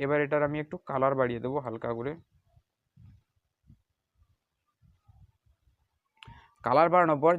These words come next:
just এটাকে আমি একদম ছোট করব, একদম ছোট করব, বেশি বড় না, একদম ছোট, আর কোণের দিকে থাকবে এটা। এটা দেখুন, এটা আমার রিয়াকশন ভিডিও,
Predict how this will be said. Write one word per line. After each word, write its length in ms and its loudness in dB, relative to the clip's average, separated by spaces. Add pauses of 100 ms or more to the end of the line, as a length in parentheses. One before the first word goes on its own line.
just 240 0
এটাকে 220 0
আমি 80 -4 (100)
একদম 220 -4 (120)
ছোট 160 -2 (120)
করব, 140 -4 (180)
একদম 280 -4
ছোট 120 -6 (100)
করব, 160 -4 (720)
বেশি 180 -2 (100)
বড় 180 -2
না, 120 -2
একদম 200 -6 (100)
ছোট, 160 -8 (600)
আর 80 -4 (140)
কোণের 280 -2
দিকে 240 -2
থাকবে 280 -6
এটা। 140 -12 (500)
এটা 180 0
দেখুন, 220 -4
এটা 160 -2
আমার 140 -2 (100)
রিয়াকশন 400 -4
ভিডিও, 160 -6